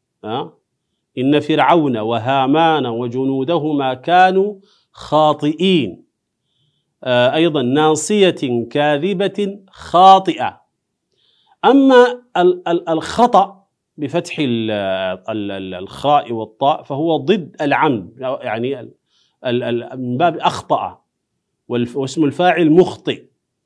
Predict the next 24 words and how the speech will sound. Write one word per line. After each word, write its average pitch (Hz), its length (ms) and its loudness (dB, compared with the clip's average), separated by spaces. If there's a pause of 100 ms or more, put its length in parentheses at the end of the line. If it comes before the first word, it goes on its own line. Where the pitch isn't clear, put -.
(500)
قال 135 220 2
تعالى: 147 280 2
"وليس 180 360 2
عليكم 175 480 2
جناح 180 360 -4
فيما 190 500 -2 (400)
أخطأتم 208 760 -2
به 160 280 0
ولكن 156 420 0
ما 143 160 2
تعمدت 131 600 -2
به 107 320 -8
قلوبكم، 92 380 -12
وليس 113 340 -6
عليكم 123 340 -2
جناح 135 320 -6
فيما 131 320 -6
أخطأتم 151 640 -8
به 175 340 -4 (320)
ولكن 156 400 0
ما 131 100 0
تعمدت 120 680 -6
قلوبكم". 92 460 -14 (680)
فهذه، 208 800 2